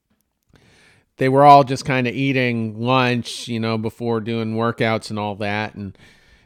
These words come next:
Nunez looked around the clubhouse and he goes, he says to Brock Holt, he goes,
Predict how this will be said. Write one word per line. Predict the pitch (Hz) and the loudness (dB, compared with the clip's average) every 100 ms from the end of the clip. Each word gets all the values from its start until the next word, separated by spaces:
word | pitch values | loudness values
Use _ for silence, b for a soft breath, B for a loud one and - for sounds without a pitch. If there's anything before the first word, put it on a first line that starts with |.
| - | -6
Nunez | 135 170 196 143 117 | -2 0 0 -2 -2
looked | 131 143 - | -2 -2 -2
around | 110 110 139 123 101 87 b b b b b _ | -4 -4 -4 -4 -8 -12 b b b b b _
the | - 120 | -10 -10
clubhouse | - 151 139 123 110 104 | 0 0 2 0 -2 -4
and | 113 | -6
he | 113 | -6
goes, | 110 113 113 110 110 - - _ _ | -2 0 2 0 -4 -12 -18 _ _
he | - 127 | -10 -4
says | 151 139 | -2 -2
to | 135 | -2
Brock | 120 127 120 | 0 0 0
Holt, | 135 135 120 | -6 -6 -6
he | 120 | -8
goes, | 117 117 110 104 | -6 -4 -6 -8